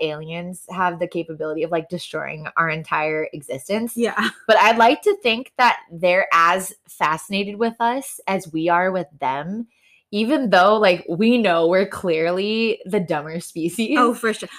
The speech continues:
Speaker 2: Well, yeah,
Speaker 1: <laughs>
Speaker 2: I could totally see aliens looking at, like, our dietary restrictions and just
Speaker 1: Yeah.
Speaker 2: be like, "Are you kidding me? Oh,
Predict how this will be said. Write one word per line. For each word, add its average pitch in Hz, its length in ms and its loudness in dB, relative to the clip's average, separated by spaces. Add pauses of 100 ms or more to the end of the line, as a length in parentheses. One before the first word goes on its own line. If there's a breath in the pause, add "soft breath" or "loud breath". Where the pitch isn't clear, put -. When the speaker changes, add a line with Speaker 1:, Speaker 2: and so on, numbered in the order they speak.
(120)
Speaker 2:
Well, 349 120 6
yeah, 247 280 6
Speaker 1:
<laughs> 170 40 2
Speaker 2:
I 240 80 4
could 320 140 2
totally 311 280 0
see 196 320 0
aliens 202 380 -4
looking 190 280 -6
at, 180 120 -4
like, 175 240 -4
our 180 100 -2
dietary 170 500 -2
restrictions 202 1000 -2
and 262 180 6
just - 200 2
Speaker 1:
Yeah. 233 60 -4
Speaker 2:
be 233 60 4
like, 202 260 -2
"Are 208 60 -2
you 214 140 -2
kidding 190 300 -4
me? 190 220 -6
Oh, 214 180 2